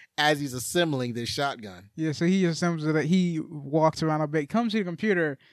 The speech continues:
Speaker 2: and on the computer, he sees that the computer is set up to have three of the teleportations ready. Now, he doesn't know what it means. We don't know what it means yet. And then that's when Brendan comes in, smacks him down.
Speaker 1: I think, I think he understands.
Speaker 2: Yeah, maybe.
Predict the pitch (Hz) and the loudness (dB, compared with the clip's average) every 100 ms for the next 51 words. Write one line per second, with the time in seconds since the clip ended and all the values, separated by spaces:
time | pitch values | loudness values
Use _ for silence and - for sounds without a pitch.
0 | _ _ _ - 185 - 208 233 214 190 | _ _ _ -4 -4 0 0 2 0 0
1 | 226 196 175 185 - 208 208 170 170 156 | 2 2 2 -2 0 0 2 4 4 4
2 | 147 - _ _ _ 170 170 165 170 156 | 2 -6 _ _ _ 0 2 2 -2 -2
3 | 208 180 156 185 180 - 170 170 160 - | 0 2 2 2 2 0 0 2 0 0
4 | 180 175 156 175 160 143 - 180 - 151 | 0 2 2 0 0 -2 2 2 2 -4
5 | 143 135 123 120 _ _ _ _ _ _ | -2 -2 -4 -10 _ _ _ _ _ _
6 | - 165 165 247 294 202 185 170 156 151 | -2 2 8 8 8 6 4 2 2 2
7 | 160 143 156 170 - _ 156 220 262 196 | 2 0 -2 -8 -14 _ 4 6 6 4
8 | 160 156 151 151 139 143 147 - - 185 | 2 0 0 -2 0 0 0 -2 -2 0
9 | 185 180 175 170 170 170 175 170 170 165 | 4 4 2 2 2 2 0 0 0 0
10 | 170 160 160 151 139 _ _ _ - - | -2 0 -2 -2 -8 _ _ _ -16 -6
11 | 185 175 180 196 180 165 151 143 170 233 | 0 0 0 0 2 4 6 4 4 2
12 | - 170 240 233 185 156 135 - 147 117 | 4 2 2 -2 -2 -2 -4 -4 -6 -6
13 | 95 - - _ 170 185 190 185 196 180 | -10 -18 -20 _ 0 4 4 6 4 6